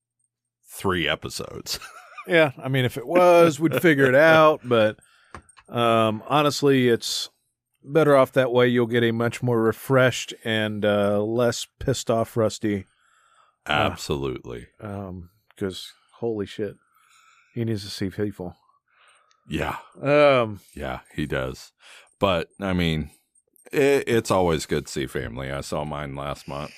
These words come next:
Speaker 1: so.
Speaker 2: Yeah.
Speaker 1: It's always
Speaker 2: And
Speaker 1: good.
Speaker 2: we've been in isolation for a long time, so it's kinda like,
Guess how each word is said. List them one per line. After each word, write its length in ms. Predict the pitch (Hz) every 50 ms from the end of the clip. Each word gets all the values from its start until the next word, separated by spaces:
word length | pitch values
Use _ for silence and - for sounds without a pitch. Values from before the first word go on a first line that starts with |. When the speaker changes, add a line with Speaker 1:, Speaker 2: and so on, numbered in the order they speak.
| - -
Speaker 1:
so. 420 | - - - 65 60 58 58 58 _ _ _ _ _ _ _ _ _ _ - - - - - - - - _ _ _ _ _ _ _ _ _ _ _ -
Speaker 2:
Yeah. 260 | 156 151 147 143 - - _ _ _ _ _ _ _ _ _ _ _ _ _ _ _
Speaker 1:
It's 100 | _ -
always 360 | - 143 135 131 131 127 123 123
Speaker 2:
And 40 | 139
Speaker 1:
good. 120 | 135 -
Speaker 2:
we've 160 | - 156 147 143
been 140 | 151 143
in 100 | 135 131
isolation 560 | 131 127 123 - - 131 127 123 117 - 127 113
for 160 | - 127 120
a 80 | 120
long 220 | 117 123 123 117 -
time, 340 | - 127 123 120 117 117 113
so 240 | - - 113 113
it's 160 | 110 107 - -
kinda 260 | - - 131 123 120
like, 500 | 117 117 120 113 110 113 - - -